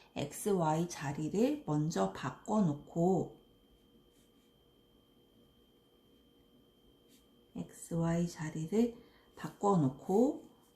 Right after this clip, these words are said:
어, 자, 요것을 Y는 어쩌고 저쩌고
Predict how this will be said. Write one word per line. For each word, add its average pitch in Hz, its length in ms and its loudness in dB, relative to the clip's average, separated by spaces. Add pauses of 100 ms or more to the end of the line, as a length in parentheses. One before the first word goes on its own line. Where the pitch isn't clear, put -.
(180)
어, 151 520 -6 (2750)
자, 165 160 0
요것을 202 720 2 (360)
Y는 185 840 2
어쩌고 185 560 -2
저쩌고 - 500 -8